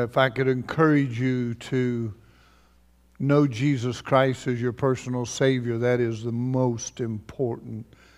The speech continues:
thing in life. We can plan for retirement and hope for it and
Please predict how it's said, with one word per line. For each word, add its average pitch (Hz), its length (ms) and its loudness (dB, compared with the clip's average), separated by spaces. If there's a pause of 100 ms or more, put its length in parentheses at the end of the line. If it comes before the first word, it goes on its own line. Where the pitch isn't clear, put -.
(140)
thing 107 600 -6 (540)
in 117 160 -6
life. 104 640 -10 (920)
We 131 200 0
can 127 200 -6
plan 156 380 2
for 143 160 2
retirement 143 720 4
and 110 300 -8
hope 143 280 2
for 135 380 4
it 147 140 2
and 104 320 -6